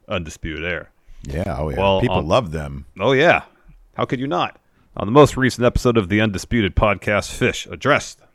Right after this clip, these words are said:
Speaker 1: these rumors, saying the following, and these transcripts come to you from Cage Side Seats, quote,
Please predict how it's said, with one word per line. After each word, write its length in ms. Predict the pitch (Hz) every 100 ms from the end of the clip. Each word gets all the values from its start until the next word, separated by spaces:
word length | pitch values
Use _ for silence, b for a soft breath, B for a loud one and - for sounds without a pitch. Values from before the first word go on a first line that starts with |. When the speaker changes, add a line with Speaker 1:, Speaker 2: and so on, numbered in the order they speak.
| _
Speaker 1:
these 320 | 92 98 78
rumors, 520 | 78 85 82 104 - _ _ _
saying 440 | - 110 92 92 101 _ _ _ _
the 100 | -
following, 440 | 120 110 95 98
and 80 | 92
these 120 | 90
transcripts 480 | - 98 90 101 -
come 160 | 98 90
to 60 |
you 80 | 90
from 200 | - 82
Cage 240 | - 92 -
Side 280 | - 80
Seats, 400 | - 104 101 - - _ _
quote, 400 | - 135 127 -